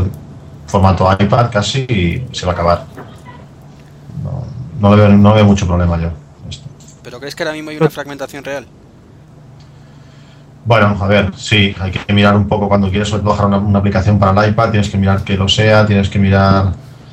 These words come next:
Speaker 1: algo sí, no es como al principio que cualquier aplicación la descargabas y sabías que, que era totalmente no compatible, porque todas lo son, pero, pero bueno,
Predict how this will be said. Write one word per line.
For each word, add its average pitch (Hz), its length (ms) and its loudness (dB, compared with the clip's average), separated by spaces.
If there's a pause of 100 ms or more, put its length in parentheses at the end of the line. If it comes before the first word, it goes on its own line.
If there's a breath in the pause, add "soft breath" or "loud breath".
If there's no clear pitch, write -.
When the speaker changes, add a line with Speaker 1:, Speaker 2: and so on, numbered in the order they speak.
(1120 loud breath)
Speaker 1:
algo 135 240 2
sí, 110 300 0
no 101 100 2
es - 80 0
como 117 160 2
al 101 80 2
principio 101 400 0
que 101 80 -2
cualquier 98 240 0
aplicación 98 460 0
la 95 320 2
descargabas 92 560 -2
y - 20 0
sabías 92 400 0
que, 92 580 2 (520)
que 98 80 -4
era 92 80 4
totalmente 90 1040 4 (840 loud breath)
no 95 140 0
compatible, 101 480 4
porque 92 240 2 (300)
todas 98 200 -2
lo 95 120 2
son, 104 280 4
pero, 87 460 2 (800 loud breath)
pero 87 200 4
bueno, 87 240 2